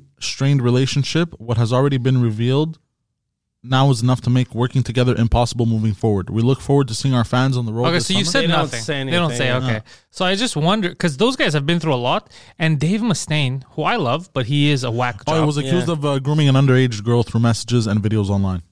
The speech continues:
Speaker 2: Oh, that's
Speaker 1: Which
Speaker 2: weird.
Speaker 1: circulated
Speaker 3: Oh, and fucking Megadeth. They
Speaker 1: Yeah.
Speaker 3: aren't, like,
Speaker 2: They're not
Speaker 3: it's,
Speaker 2: young.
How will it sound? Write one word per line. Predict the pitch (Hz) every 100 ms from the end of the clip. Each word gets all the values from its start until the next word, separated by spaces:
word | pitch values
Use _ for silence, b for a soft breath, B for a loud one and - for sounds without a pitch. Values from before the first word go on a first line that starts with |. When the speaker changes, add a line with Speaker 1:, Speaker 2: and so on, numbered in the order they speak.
| _ _ -
Speaker 2:
Oh, | 110
that's | 104 127
Speaker 1:
Which | 123
Speaker 2:
weird. | 101
Speaker 1:
circulated | 139 - 135 196
Speaker 3:
Oh, | 277
and | 170 165
fucking | - 294 233 208 165
Megadeth. | 175 214 254 156 147 127 - -
They | 156
Speaker 1:
Yeah. | 170
Speaker 3:
aren't, | 185 185 156
like, | 143 - _ b
Speaker 2:
They're | 160 226
not | 233
Speaker 3:
it's, | -
Speaker 2:
young. | 403